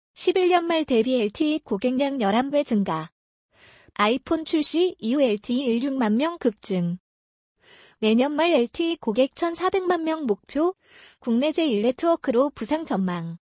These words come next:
엘티이 품질 조기 확보,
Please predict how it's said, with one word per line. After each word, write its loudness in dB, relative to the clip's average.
엘티이 0
품질 -2
조기 0
확보, 0